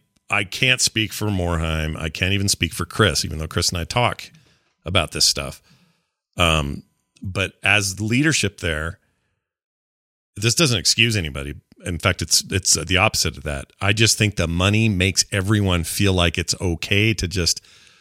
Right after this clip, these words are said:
status quo this shit. Don't, you know, there's probably a bigger, you could say this about governments or about anything where massive amounts of money and corruption are possible.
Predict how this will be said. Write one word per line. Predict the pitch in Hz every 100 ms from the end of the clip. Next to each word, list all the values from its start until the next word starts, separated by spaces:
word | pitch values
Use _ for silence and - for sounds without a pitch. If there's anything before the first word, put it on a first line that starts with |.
| _ _ _ -
status | - - 92 101 104
quo | - 107 101
this | 90
shit. | - 90 78 - -
Don't, | 85 82 90 - -
you | 90
know, | 76 78 -
there's | 98 95
probably | 120 113
a | 98
bigger, | 104 95 92 90
you | -
could | 95 -
say | 101
this | 90
about | 98 98
governments | 98 95 95 90 -
or | 90
about | 90 92 90 - - -
anything | 135 123 - 98 92
where | 95 92 - _ -
massive | 107 110 107 - 107
amounts | 104 101 95
of | 95
money | 95 101 98
and | 95
corruption | - 104 107 101
are | 90
possible. | 95 90 92 92